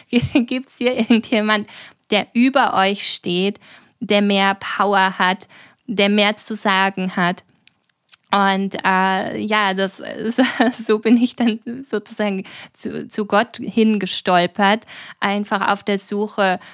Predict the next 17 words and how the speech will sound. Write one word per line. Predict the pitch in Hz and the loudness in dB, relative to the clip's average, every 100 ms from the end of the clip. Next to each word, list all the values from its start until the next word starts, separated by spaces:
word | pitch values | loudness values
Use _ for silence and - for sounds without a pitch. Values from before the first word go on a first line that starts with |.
| - | -12
nach, | 202 185 175 175 - | -4 0 0 0 -4
äh, | - - 175 170 175 254 262 240 | -8 -4 -2 -2 -4 -8 -14 -10
ja, | 202 190 175 180 | -2 0 0 0
wer | 202 208 | 0 0
ist | 233 - | -2 -4
denn | 208 | -2
hier | 196 185 | 0 0
der | 175 | -2
Boss | - 170 175 - - | 0 0 0 -6 -4
und | 185 175 180 | -4 -4 -2
wer | 196 202 | 0 0
hat | 226 214 | -2 -2
dieses | 196 196 196 | -8 -8 -8
Spiel | - - 208 190 | -10 -6 -4 -2
überhaupt | 185 185 185 180 - | -2 -4 -2 -2 -2
begonnen | 185 - 202 240 202 165 - | -4 2 4 4 2 0 -4
und, | - 185 180 | -2 -2 -2